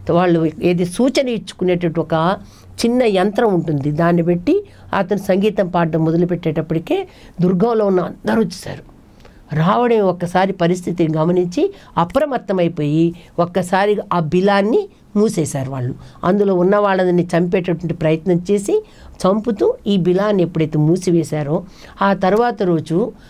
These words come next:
మత్కారి నాయక్ గారు తన యొక్క సభలో సత్కారం చేయడం కోసంగా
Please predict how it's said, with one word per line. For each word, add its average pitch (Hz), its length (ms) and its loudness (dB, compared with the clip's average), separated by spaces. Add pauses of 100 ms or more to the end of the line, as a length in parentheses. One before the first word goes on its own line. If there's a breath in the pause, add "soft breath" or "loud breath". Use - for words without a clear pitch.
(140 loud breath)
మత్కారి 226 520 0
నాయక్ 170 400 0
గారు 151 320 -2 (640 soft breath)
తన 214 80 2
యొక్క 208 240 2
సభలో 180 540 2 (640 loud breath)
సత్కారం 214 640 0
చేయడం 170 220 2
కోసంగా 175 560 0